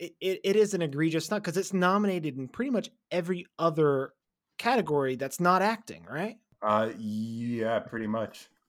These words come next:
Speaker 1: And so,
Speaker 2: I
Speaker 1: like,
Speaker 2: think so.
Speaker 1: how do you recognize all of those things and not recognize the director?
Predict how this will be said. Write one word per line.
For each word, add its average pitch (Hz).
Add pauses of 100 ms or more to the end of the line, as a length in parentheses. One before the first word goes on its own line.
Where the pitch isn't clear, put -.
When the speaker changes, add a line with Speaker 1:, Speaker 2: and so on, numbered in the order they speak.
(320)
Speaker 1:
And 180
so, -
Speaker 2:
I -
Speaker 1:
like, 180
Speaker 2:
think 113
so. 82 (580)
Speaker 1:
how 233
do 233
you 202
recognize 170 (320)
all 185
of 131
those 147
things 208
and 147
not 165
recognize 135
the 139
director? 147